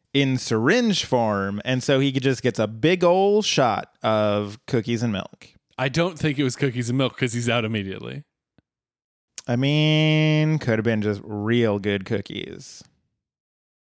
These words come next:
Speaker 1: Some of those Oregon special cookies.
Speaker 2: <laughs> I mean, but they're in New, New York. Is it legal there?
Speaker 1: It's thirty thirteen. No one cares anymore.
Speaker 2: That's probably fair.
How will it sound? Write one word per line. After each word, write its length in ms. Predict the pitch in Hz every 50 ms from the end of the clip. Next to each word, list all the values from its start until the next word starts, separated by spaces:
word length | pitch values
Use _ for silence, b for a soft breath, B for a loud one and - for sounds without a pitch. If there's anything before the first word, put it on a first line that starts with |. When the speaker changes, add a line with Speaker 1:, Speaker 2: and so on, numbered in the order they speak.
| _ _ _ _ _ _ _ _ _ _ _ _ _
Speaker 1:
Some 200 | - - 160 151
of 60 | 147 127
those 220 | 127 120 117 110
Oregon 680 | 117 139 135 139 131 123 120 117 117 110 104 101 101 98
special 500 | - - - 131 113 104 - 101 92 -
cookies. 320 | - - - - - 214
Speaker 2:
<laughs> 100 | - - 403 523 523 - - 330 349 - - - 339 359 - - - 311 349 339 349 - - 349 370 320 - - - 349 370 370 330 - - - - - 359 330 - - - _ 349 294 - - b b b b b b b b b b _
I 120 | - 123
mean, 180 | 139 147 139 131
but 160 | - 147 139
they're 140 | - 143 143
in 100 | 143 139
New, 100 | 143 135
New 100 | 131 135
York. 300 | 127 123 147 185 185 175
Is 160 | 139 123 117
it 80 | 127 113
legal 280 | 117 131 160 180 220 240
there? 340 | 277 330 359 359 277 208 - - _ _ _ _ _ _ _ _ _ _ _ _ _ _ -
Speaker 1:
It's 260 | - 175 180 165 -
thirty 340 | - - 123 120 113 117 110
thirteen. 720 | - 120 110 107 - - 120 113 107 104 107 110 113 117
No 140 | 135 151 151
one 120 | 135 120
cares 340 | 117 - 123 107 104 101 92 113
anymore. 360 | 107 104 107 107 107 107 104
Speaker 2:
That's 220 | 277 247 107 - -
probably 540 | - - - 160 143 127 123 101 139 131 117
fair. 300 | - - 127 117 131